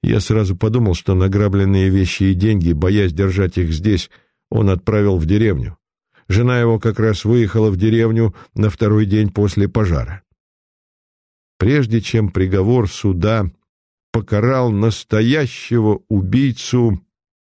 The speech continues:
суд Божий поразил его.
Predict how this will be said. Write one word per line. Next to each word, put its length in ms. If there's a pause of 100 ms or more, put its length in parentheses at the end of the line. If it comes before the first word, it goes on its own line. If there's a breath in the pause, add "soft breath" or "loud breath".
(640)
суд 440
Божий 840 (680)
поразил 560
его. 480